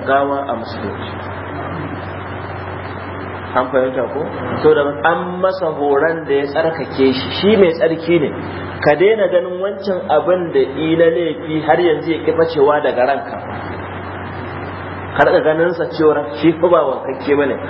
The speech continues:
A'a, yayi an masa abin da ya wanke wannan abin. Ka yadda yadda musulunci wannan abin yake wankewa, kai ma dan musulunci ka karɓi wannan wankewar, kai aiki da ita.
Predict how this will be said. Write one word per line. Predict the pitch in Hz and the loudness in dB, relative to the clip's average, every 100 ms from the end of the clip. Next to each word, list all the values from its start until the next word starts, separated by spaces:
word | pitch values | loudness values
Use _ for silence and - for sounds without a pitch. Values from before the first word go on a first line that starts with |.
| - 139 | -6 0
A'a, | 143 127 | 2 2
yayi | 131 147 160 170 - 160 | 4 2 4 0 0 -2
an | 165 180 | 0 0
masa | 185 - 127 | 0 -2 -4
abin | 135 156 131 | -2 -2 2
da | |
ya | 131 135 | 4 4
wanke | 147 151 - | 2 0 -2
wannan | 127 95 107 | 2 2 2
abin. | 107 - - - - - - - | -2 -4 -8 -10 -10 -8 -8 -4
Ka | - | 4
yadda | 131 143 151 190 | 6 6 2 2
yadda | 214 185 175 | 4 4 2
musulunci | 175 185 - 160 | -2 -6 0 4
wannan | 151 165 131 | 4 4 2
abin | 202 156 - | 0 -2 -6
yake | - 139 | 0 4
wankewa, | 135 156 - 139 135 135 - 175 | 4 2 2 4 4 0 2 4
kai | 185 190 185 185 | 4 2 -4 0
ma | 180 175 165 | 2 2 2
dan | 170 | 0
musulunci | 170 165 170 165 | 0 -4 -4 -4
ka | 143 127 | -4 0
karɓi | 131 - | 0 2
wannan | 165 147 139 143 | 2 2 2 0
wankewar, | 143 - 131 113 | -2 0 2 2
kai | 113 - 123 | 2 2 2
aiki | - | -2
da | - - | -6 -8
ita. | - | -8